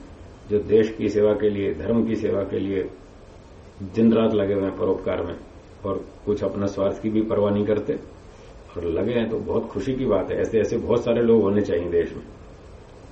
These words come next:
जो कि देश की रक्षा कर सकें, प्रजा को सुख दे सकें, अविद्या से बाहर निकाल सकें, इस तरह से,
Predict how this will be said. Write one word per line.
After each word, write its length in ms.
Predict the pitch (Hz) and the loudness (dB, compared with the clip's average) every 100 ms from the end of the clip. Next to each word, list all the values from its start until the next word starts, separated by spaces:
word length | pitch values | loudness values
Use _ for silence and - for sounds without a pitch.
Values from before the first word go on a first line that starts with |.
| - | -6
जो 120 | 107 104 | 0 2
कि 140 | 113 | 2
देश 240 | 98 107 104 | 6 6 6
की 100 | 110 | 0
रक्षा 280 | 101 - 104 | 0 0 0
कर 160 | 98 | 0
सकें, 340 | 90 92 92 92 | -2 -4 -6 -4
प्रजा 240 | 101 98 | 0 0
को 240 | 95 110 117 | 2 0 0
सुख 240 | - 117 | 0 0
दे 160 | 104 101 | 4 4
सकें, 280 | - - 139 - - - - - - - - - - | 2 -2 -4 -6 -12 -20 -20 -20 -20 -20 -20 -10 0
अविद्या 300 | 107 98 104 | 2 4 4
से 140 | 98 | 4
बाहर 280 | 101 95 98 | 0 0 -2
निकाल 280 | 95 95 92 | -2 0 -2
सकें, 300 | - - - - - - - - - - | -2 -6 -6 -8 -18 -20 -20 -20 -12 -4
इस 140 | 113 | -4
तरह 160 | - 87 | -2 -4
से, 120 | - | -4